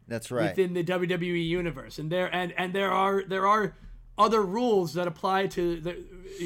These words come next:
Speaker 2: there are rules that applied specifically to the Thunderdome that don't apply in other,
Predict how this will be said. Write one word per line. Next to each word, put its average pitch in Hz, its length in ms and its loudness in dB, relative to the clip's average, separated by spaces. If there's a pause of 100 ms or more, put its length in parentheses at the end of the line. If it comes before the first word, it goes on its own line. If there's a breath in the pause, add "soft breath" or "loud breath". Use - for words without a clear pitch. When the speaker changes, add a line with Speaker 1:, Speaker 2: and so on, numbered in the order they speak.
(160)
Speaker 2:
there 170 220 -2
are 170 100 -2
rules 196 380 -2
that 196 100 -2
applied 190 420 -4
specifically 180 580 -4
to 190 240 -6
the 175 140 -6
Thunderdome 165 640 -6
that 147 180 -10 (340)
don't 175 220 -2
apply 160 360 -4
in 151 200 -6
other, 151 380 -6